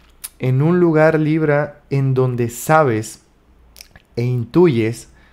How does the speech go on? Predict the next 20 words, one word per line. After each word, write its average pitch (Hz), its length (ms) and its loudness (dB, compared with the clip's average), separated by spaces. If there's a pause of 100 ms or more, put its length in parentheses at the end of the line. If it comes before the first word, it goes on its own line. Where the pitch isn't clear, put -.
(540)
y 120 80 -8
sientes, 135 560 -4
o 113 80 -8
sea, 113 200 -6
percibes 147 640 -4 (400)
que 135 140 0
de 127 140 2
pronto 139 480 -2
ya 135 260 0
se 135 160 -8
ha 131 60 -2
vuelto 123 500 -2
algo 123 600 -2 (420)
súper 151 500 -2
cansado 127 720 -2 (500)
y 131 140 -2
que 131 160 0
de 117 80 0
alguna 131 420 -2
manera 135 760 0